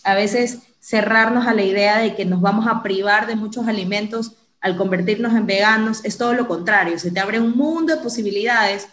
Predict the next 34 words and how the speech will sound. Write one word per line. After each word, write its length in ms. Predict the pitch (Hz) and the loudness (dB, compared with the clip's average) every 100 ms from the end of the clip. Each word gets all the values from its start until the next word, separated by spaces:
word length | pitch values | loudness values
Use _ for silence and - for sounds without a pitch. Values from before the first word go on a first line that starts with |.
| _ _ - | _ _ -2
Y 100 | 220 | 2
de 160 | 233 | 4
hecho 220 | 240 247 | 4 4
yo, 340 | 240 240 262 220 _ - _ _ _ _ _ _ _ _ | 4 4 2 0 _ -20 _ _ _ _ _ _ _ _
de 140 | - 190 | -4 -4
experiencia 580 | 180 - 190 202 233 233 | -2 0 0 2 0 2
propia, 320 | 277 208 190 | 0 2 -2
a 40 | |
mí 100 | 196 | 0
antes 260 | 220 226 214 | 0 0 0
no 140 | 226 | 2
me 100 | 226 | 2
gustaba 580 | 233 190 - 233 208 190 | 0 -2 0 2 2 -2
cocinar 580 | 175 175 170 180 165 156 | -8 -8 -2 0 0 -2
para 180 | 151 160 | -6 -2
nada, 340 | 196 190 170 | 2 2 2
me 80 | 170 | -4
parecía 280 | 160 170 190 | -6 -4 -2
aburridísimo, 960 | 202 214 202 233 277 262 - 240 233 - - _ - | -2 -2 -4 0 0 0 -4 -4 -4 -8 -18 _ -6
porque 180 | 214 269 | 0 2
antes 240 | 285 285 | 2 4
no, 220 | 285 285 | 4 2
no 120 | 285 | -2
sabía 320 | 285 285 302 285 | -2 -2 -2 -4
qué 100 | 269 | -4
cocinar, 420 | 269 269 285 220 | 0 2 2 2
lo 80 | 226 | -2
único 240 | 240 254 | -2 -4
que 100 | 226 | -4
comía 220 | 220 226 | -4 -2
era 180 | 226 220 | -2 -4
pollo, 400 | 233 233 233 233 | -6 -4 -4 -4
ensalada, 560 | 226 196 208 214 214 208 | -2 0 2 4 4 2
arroz, 580 | 202 214 220 220 214 | 0 -4 -4 -6 -8